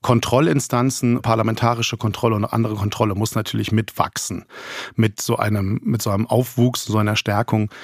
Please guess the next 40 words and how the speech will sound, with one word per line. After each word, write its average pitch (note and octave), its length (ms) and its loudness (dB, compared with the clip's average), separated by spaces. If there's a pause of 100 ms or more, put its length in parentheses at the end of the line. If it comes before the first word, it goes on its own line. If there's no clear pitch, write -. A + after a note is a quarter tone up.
(260)
des A2+ 100 -4
Dienstes. C3 460 2
Und A#2 240 2
das B2 140 2
ist - 180 -4
auch C3 160 -2
wichtig, C#3+ 280 2
dass - 180 0
man B2 80 4
das A#2 120 -2
immer C#3 220 2
im C3 120 2
Blick E3+ 220 0
hat, G#2+ 160 -2
was B2 160 0
man B2 200 2
da A#2+ 100 2
jetzt - 460 -2 (420)
machen D3+ 360 2
möchte. - 440 -2 (520)
Diese G#2+ 140 -2
Befugnisse, C3+ 520 2
die A#2 120 -2
man A#2 140 4
dann A#2 120 2
dieser A2 180 2
Behörde A#2 420 0
gibt, - 360 -4
die A2 120 2
hat - 180 -2
die A#2+ 120 0
dann F#2 160 -2
auch G2 180 -4
erstmal. F2+ 600 -4 (500)
Und B2+ 180 6
die C3 140 2
können D3 320 4
dann C3+ 160 0
auch B2+ 200 0
andere A#2+ 600 2